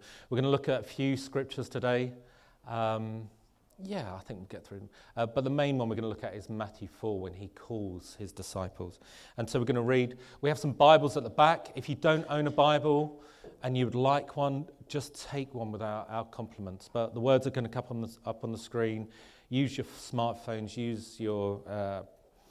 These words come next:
if you have paper copy of a, of a Bible, use that as well. Uh, but, uh, let's read Matthew four. And it says, uh, "While, while walking by the Sea of Galilee, he saw two brothers, Simon, who was called Peter, and Andrew, his brother,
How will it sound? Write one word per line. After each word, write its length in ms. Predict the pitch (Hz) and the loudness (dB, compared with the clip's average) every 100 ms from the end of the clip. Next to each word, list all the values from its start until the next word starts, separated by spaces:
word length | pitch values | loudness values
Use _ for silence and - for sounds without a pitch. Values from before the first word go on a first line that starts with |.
| - | -20
if 140 | - - | -10 -8
you 60 | |
have 220 | 98 90 - | -6 -8 -8
paper 360 | 98 92 - | -10 -10 -14
copy 360 | - 95 - 95 | -12 -12 -10 -10
of 140 | 92 | -10
a, 180 | 95 92 - | -12 -12 -12
of 80 | |
a 60 | 95 | -12
Bible, 400 | 92 95 95 92 | -10 -10 -8 -8
use 180 | 104 - | -10 -10
that 140 | - | -16
as 120 | 92 | -14
well. 300 | 98 92 92 - - - - | -12 -12 -14 -20 -20 -20 -10
Uh, 160 | 107 98 | -4 -4
but, 480 | 98 113 107 - - | -2 -2 -2 -6 -8
uh, 120 | 110 107 | -6 -4
let's 240 | 120 120 | -6 -4
read 180 | 117 90 | -6 -4
Matthew 300 | 110 110 110 | -4 -4 -8
four. 320 | - 104 92 - _ _ _ _ _ _ _ - - - - _ | -6 -6 -6 -10 _ _ _ _ _ _ _ -20 -20 -20 -20 _
And 80 | 117 | -8
it 80 | 113 | -4
says, 280 | - 95 107 | -2 -4 -2
uh, 200 | 104 104 | -2 0
"While, 520 | 110 117 117 113 113 | 4 8 8 6 4
while 200 | 113 110 | 2 4
walking 420 | 117 139 - 113 | 6 4 2 -2
by 140 | 107 | -2
the 100 | 101 | -2
Sea 220 | 98 - 113 | -4 -2 -2
of 100 | - | 0
Galilee, 460 | 120 113 95 90 92 - - - - | 0 0 -2 -6 -10 -20 -20 -20 -10
he 120 | - 110 | -2 0
saw 240 | - 120 | 4 4
two 260 | 117 135 117 | 4 0 2
brothers, 400 | 117 98 95 - | 4 4 2 -2
Simon, 560 | - 120 120 123 117 | 0 2 2 2 -2
who 120 | 113 | -4
was 100 | 107 | -8
called 240 | - 101 - | -4 -6 -2
Peter, 500 | 131 123 123 113 110 | -2 -2 -4 -4 -4
and 140 | 101 | -6
Andrew, 480 | 101 113 113 - 110 | -4 -4 -4 -4 -6
his 160 | 95 98 | -6 -8
brother, 380 | 110 98 98 | -6 -4 -6